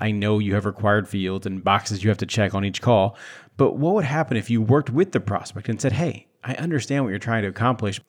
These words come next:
but here are a couple of the things I need to be able to get out of this call as well." If you're real with them, they'll understand you have a job to do,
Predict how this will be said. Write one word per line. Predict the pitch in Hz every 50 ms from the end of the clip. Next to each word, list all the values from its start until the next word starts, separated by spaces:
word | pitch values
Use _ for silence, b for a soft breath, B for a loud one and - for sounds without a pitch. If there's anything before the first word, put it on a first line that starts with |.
| _ -
but | 131 120
here | 117 147 190 202 175
are | 139 123
a | 123 120
couple | - 143 110 110
of |
the | 110 113
things | 95 127 127 120 104 - - -
I | 110 123 160
need | 175 160 120
to | 101
be | 104
able | 113 110
to | 110
get | 113
out | 113
of | 110
this | 107 110 -
call | - - 120 117 110 87
as | 117 101
well." | 107 107 123 143 151 - - - - - B B B B B B
If | B 127 113
you're | 135 131
real | 113 113 147 185 185
with | 123 - -
them, | - 90 95 92 104
they'll | 104 120 131
understand | 117 - 139 139 135 123 120 - 160 165 156 117 104 110
you | 143 165 147
have | 117 131 123 127
a | 127
job | 117 131 123 120 117
to | 120
do, | 98 101 98 98 127 147